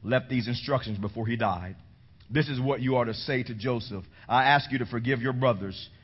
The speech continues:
the sins and the wrongs they committed in treating you so badly. Now please forgive the sins of the servants of the God of your father.'" When their message came to Joseph, notice this, Joseph wept.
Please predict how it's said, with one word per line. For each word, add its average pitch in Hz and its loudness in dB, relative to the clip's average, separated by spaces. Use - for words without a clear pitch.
the 110 -8
sins 120 0
and 110 -6
the 113 -4
wrongs 117 0
they 117 -2
committed 117 0
in 117 -4
treating 123 -2
you 113 0
so 120 -6
badly. 92 0
Now 135 2
please 156 2
forgive 131 0
the 123 -2
sins 123 -4
of 104 -6
the 117 -6
servants 120 -4
of 117 -2
the 117 -2
God 123 6
of 107 -4
your 117 -2
father.'" 92 -4
When 123 -2
their 127 2
message 147 2
came 139 -2
to 143 -2
Joseph, 113 -4
notice 110 -4
this, 95 -10
Joseph 101 -8
wept. - -14